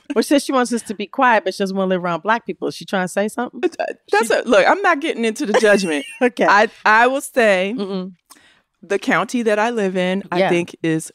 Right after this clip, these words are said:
Speaker 2: perfect for what you described, which is Howard County.
Speaker 1: Howard County. Okay.
Speaker 2: Yes. There's, like, Howard County is very diverse.
Speaker 1: Yeah.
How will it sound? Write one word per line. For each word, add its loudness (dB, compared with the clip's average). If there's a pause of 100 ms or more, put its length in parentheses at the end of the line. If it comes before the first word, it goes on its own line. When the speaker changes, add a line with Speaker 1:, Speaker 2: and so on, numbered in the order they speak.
Speaker 2:
perfect -2
for -6
what -4
you -8
described, -8
which -4
is -8
Howard 0
County. -10 (580)
Speaker 1:
Howard 2
County. -4
Okay. 0
Speaker 2:
Yes. 0 (200)
There's, 4
like, 2
Howard 4
County 0
is -2
very 4
diverse. 2
Speaker 1:
Yeah. -2